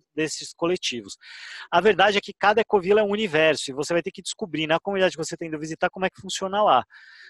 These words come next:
Né? Algumas são super abertas e você não vai ter nenhum custo inicial, porque eles vão te acolher até que você esteja estruturado.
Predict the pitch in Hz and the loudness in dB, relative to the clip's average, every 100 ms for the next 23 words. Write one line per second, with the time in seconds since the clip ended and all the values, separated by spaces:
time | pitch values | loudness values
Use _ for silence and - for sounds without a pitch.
0 | _ 156 185 160 185 240 247 - 202 - | _ 2 2 2 0 2 2 0 -4 -4
1 | 220 233 190 196 202 170 156 160 175 180 | 2 4 6 6 4 0 -6 -6 -2 -2
2 | 175 190 202 - 202 185 175 170 - 165 | -2 -6 -8 -6 -8 -6 -8 -6 2 4
3 | 160 185 208 185 190 - - 220 190 185 | 4 0 -4 -4 -6 -6 2 4 6 6
4 | 196 185 - 185 196 - 180 185 - - | 4 0 -10 -8 -8 -8 -10 -10 -10 -8
5 | - 214 165 143 107 | 0 6 6 6 0